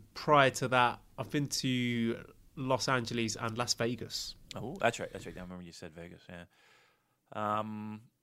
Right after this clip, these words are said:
Speaker 2: it's beautiful up there. It's beautiful. Seattle, it's great. Um, I think you would like Seattle. I think you like Seattle.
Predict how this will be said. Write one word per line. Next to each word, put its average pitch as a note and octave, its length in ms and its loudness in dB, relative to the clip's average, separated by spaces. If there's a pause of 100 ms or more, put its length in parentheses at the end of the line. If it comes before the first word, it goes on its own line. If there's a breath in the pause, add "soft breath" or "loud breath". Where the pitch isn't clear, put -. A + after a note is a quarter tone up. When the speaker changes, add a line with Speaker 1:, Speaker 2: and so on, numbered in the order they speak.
(1300)
Speaker 2:
it's - 100 -12
beautiful A#2 340 8
up - 80 -6
there. - 160 -18 (460)
It's - 100 -18
beautiful. G2 320 -8 (320)
Seattle, G2+ 460 2 (540)
it's - 80 -20
great. - 200 -8 (400)
Um, F2+ 600 -2 (440)
I D#3 60 0
think C4+ 80 0
you C#4+ 80 2
would G2 100 0
like F#2+ 140 -2
Seattle. - 400 -8 (920)
I - 60 -16
think C3+ 140 -12
you G#2 40 -8
like - 140 -10
Seattle. - 300 -16